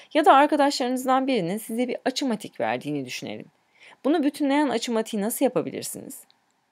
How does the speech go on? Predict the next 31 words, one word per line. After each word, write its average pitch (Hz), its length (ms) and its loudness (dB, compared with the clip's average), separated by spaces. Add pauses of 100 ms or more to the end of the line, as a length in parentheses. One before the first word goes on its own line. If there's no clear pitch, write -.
(120)
Çok 151 200 -8
ileri 147 240 2
gidiyorsam 208 520 -2
lütfen 143 360 -6
beni 135 160 -6
uyarın. 127 300 -6 (460)
Veya 277 260 8
belki 302 280 4
kendi 302 320 2
açımatiğimizin 269 840 0
üzerine 160 500 -2
bir 240 160 -6
açımatik - 560 -2
koyarak 147 480 2 (360)
altmış 208 400 -2
derece, 185 600 0
bir - 180 -2
altmış - 340 -6
derece 131 360 -6
daha 202 340 2
ve 196 160 0
burası 226 300 4
da - 100 -4
altmış - 360 -8
derece 113 300 -8
olunca 180 500 2 (280)
eşkenar 185 640 2
bir 277 120 0
üçgen - 300 -4
elde 135 300 -4
ederiz. - 400 -10